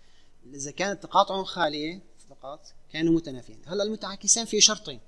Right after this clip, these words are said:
قال لازم يكون تقاطع خالي واجتماعهما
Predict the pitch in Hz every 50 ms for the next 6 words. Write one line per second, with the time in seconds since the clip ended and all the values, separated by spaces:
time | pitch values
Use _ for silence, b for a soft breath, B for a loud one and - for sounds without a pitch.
0 | - - - b b b b b b b b b b b b b - - - -
1 | - - - - - - - - 147 151 160 180 202 196 202 208 202 - 214 202
2 | 180 - - - 196 220 - 226 226 220 202 - 208 208 208 208 208 220 233 247
3 | - - - - - - - - - - - - - - - - - - - -
4 | - - - - - 143 165 175 - - - 175 180 180 185 175 175 170 147 208
5 | 240 220 240 247 226 233 233 247 254 277 277